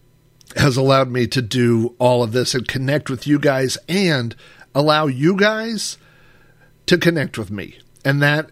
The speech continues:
has been something that's really special and I've really enjoyed throughout the year. So that was one of the things that I was really, truly,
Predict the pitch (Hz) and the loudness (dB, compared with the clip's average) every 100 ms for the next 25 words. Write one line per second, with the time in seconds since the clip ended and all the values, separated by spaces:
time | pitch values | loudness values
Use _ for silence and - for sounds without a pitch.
0 | - 120 135 - 139 151 131 135 127 117 | -6 -4 -2 -2 -2 -2 -2 -4 -4 -4
1 | 107 135 143 131 - 120 117 117 113 107 | -2 0 0 0 -2 -2 -2 -2 -4 -6
2 | 120 139 143 139 131 123 - - - - | -2 2 4 2 0 -2 -8 -20 -16 -4
3 | 135 120 120 127 120 113 - - - 110 | -2 0 0 0 2 0 -4 -10 -4 -2
4 | 101 - 90 78 - - 101 101 104 131 | -2 -6 -8 -8 -8 -4 -4 -4 -4 -2
5 | 143 147 _ - 131 127 143 151 135 120 | -2 -4 _ -4 -2 0 0 0 0 0
6 | - 127 151 107 110 117 104 113 135 139 | -2 -2 -2 -2 -2 -2 -2 0 2 4
7 | 139 127 - 135 131 127 120 | 4 0 -2 0 2 2 0